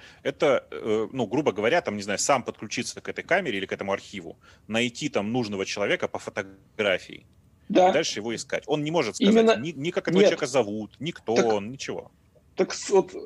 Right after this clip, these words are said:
Speaker 2: сам новостной повод, который мы обсуждаем, именно такой сценарий. То есть девушка взяла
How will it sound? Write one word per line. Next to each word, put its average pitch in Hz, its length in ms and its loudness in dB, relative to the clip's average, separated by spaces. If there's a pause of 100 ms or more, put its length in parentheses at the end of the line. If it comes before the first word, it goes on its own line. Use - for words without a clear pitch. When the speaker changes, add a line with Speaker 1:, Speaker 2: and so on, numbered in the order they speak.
(100)
Speaker 2:
сам 214 300 4
новостной 196 400 4
повод, 240 320 2
который 190 320 4
мы 180 60 4
обсуждаем, 175 480 2
именно 226 420 -2
такой 196 360 2
сценарий. 185 520 0
То - 140 -8
есть - 380 -8
девушка 170 580 4
взяла 160 540 6